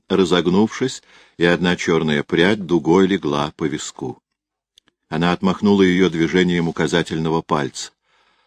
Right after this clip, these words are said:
«Пойдём», — сказала она, и пошла вперёд по коридору,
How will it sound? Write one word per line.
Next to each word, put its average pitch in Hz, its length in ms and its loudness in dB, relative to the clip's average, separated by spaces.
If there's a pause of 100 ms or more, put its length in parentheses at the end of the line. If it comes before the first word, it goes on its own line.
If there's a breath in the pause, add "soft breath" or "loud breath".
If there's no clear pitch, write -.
(320)
«Пойдём», — 151 600 6
сказала 110 580 2
она, 95 340 0 (640)
и 165 200 6
пошла 127 480 2
вперёд 107 480 4
по 98 100 -2
коридору, 131 640 4